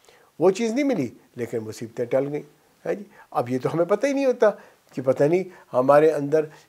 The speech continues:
कितने ऐसे सेल्स हैं जो किसी वक्त भी कैंसर बन सकते हैं, है जी। बॉडी के अंदर ऐसी चेंज आए, एकदम से कैंसर बन जाए,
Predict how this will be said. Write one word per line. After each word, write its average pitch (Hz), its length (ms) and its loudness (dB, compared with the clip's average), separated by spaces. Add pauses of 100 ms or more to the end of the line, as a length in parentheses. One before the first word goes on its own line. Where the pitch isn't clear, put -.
(100)
कितने 170 420 -4 (400)
ऐसे 156 560 -2
सेल्स 156 500 2
हैं 123 280 -4
जो 139 120 -6
किसी 151 300 -6
वक्त 143 140 2
भी 156 80 -12
कैंसर 131 360 2
बन 139 160 0
सकते - 320 -8
हैं, - 80 -14 (680)
है 147 60 -8
जी। 214 120 -14 (180)
बॉडी 113 240 2
के 120 100 -2
अंदर 123 220 0
ऐसी 131 240 -6
चेंज 156 260 2
आए, 180 180 4 (300)
एकदम 117 260 -6
से 131 120 -8
कैंसर - 340 -2
बन 151 200 -6
जाए, 170 140 -14